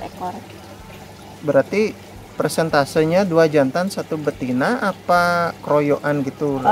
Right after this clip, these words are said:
Speaker 2: langsung
Speaker 1: dua,
Speaker 2: gitu?
Speaker 1: eh, minimal dua jantan, satu betina, atau tiga jantan, satu betina.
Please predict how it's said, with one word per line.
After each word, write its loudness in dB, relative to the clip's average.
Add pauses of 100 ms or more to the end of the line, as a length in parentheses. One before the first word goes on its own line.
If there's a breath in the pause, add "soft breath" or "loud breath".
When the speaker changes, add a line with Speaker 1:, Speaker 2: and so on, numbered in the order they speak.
(220)
Speaker 2:
langsung -2
Speaker 1:
dua, 6
Speaker 2:
gitu? -2
Speaker 1:
eh, 4
minimal -2
dua 2
jantan, 0
satu -2
betina, -2
atau 0
tiga -4
jantan, 2 (320)
satu -2
betina. -4